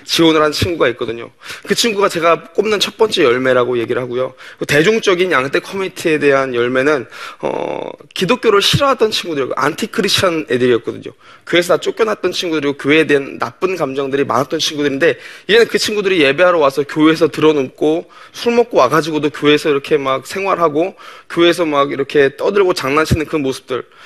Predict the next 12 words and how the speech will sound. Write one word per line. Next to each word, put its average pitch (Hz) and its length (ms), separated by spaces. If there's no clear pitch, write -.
그러니까 180 320
교회가 214 400
그 196 140
친구들의 196 460
추억이 294 420
되었다라는 139 500
거, 117 180
그게 190 140
가장 180 380
저에게 147 460
굉장히, 139 680
어, 120 420